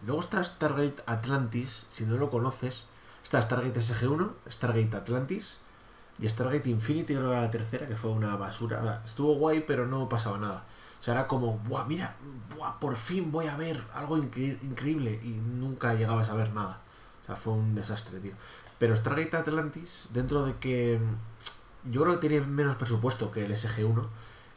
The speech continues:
eh, estaba guay, salía Jason Momoa, y yo fue donde le conocí, ¿eh? Hay gente que dice que le conoció en otra serie anterior, no recuerdo el nombre, pero brutal, brutal, me encanta Stargate. Y, pero como digo, creo que ha envejecido mal.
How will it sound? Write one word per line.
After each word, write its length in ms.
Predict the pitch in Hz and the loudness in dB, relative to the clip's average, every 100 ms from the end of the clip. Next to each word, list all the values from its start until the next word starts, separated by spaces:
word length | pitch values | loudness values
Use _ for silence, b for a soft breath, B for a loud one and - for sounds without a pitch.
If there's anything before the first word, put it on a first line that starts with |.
| - | -6
eh, 160 | 127 120 | 2 4
estaba 300 | 110 143 147 | 4 4 2
guay, 160 | 135 117 | 2 2
salía 340 | 107 127 131 | 2 2 2
Jason 320 | 127 135 120 | 2 2 2
Momoa, 460 | 117 110 123 123 - - - | 4 6 4 2 -4 -16 -16
y 640 | 107 107 104 104 104 104 101 | -8 -4 -4 -2 -2 -4 -4
yo 120 | 139 | -2
fue 160 | 196 | 2
donde 200 | 175 151 | 2 4
le 80 | 120 | 4
conocí, 400 | 107 101 - 90 | 4 0 -2 -4
¿eh? 100 | 120 131 | -4 -2
Hay 80 | |
gente 240 | 120 139 151 | -2 0 2
que 80 | 139 | 2
dice 260 | 135 151 | 2 2
que 60 | 131 | 4
le 80 | 123 | 4
conoció 260 | 117 120 | 2 2
en 60 | 127 | 0
otra 180 | 117 110 | 0 0
serie 240 | 117 117 | 2 4
anterior, 460 | 107 107 123 147 117 | 4 2 2 0 0
no 140 | 120 | 2
recuerdo 340 | 117 113 110 101 | 4 4 4 2
el 80 | |
nombre, 260 | 110 131 - - B B B B B B B - - - - - - | 0 -2 -4 -8 B B B B B B B -16 -16 -18 -20 -14 -6
pero 240 | 107 - | -6 -6
brutal, 360 | 87 92 98 92 | -10 -10 -8 -8
brutal, 360 | 87 - 101 95 | -10 -6 -6 -6
me 80 | 95 | -8
encanta 340 | 95 110 110 | -4 -2 -2
Stargate. 380 | - 104 92 92 - - 107 | -6 -8 -8 -10 -14 -12 -8
Y, 80 | 113 | 0
pero 200 | 123 120 | 2 4
como 140 | 127 | 6
digo, 220 | 151 180 | 6 6
creo 160 | 185 175 | 2 2
que 40 | |
ha 20 | 151 | 2
envejecido 420 | 117 110 98 90 | 2 0 -4 -6
mal. 140 | 90 | -10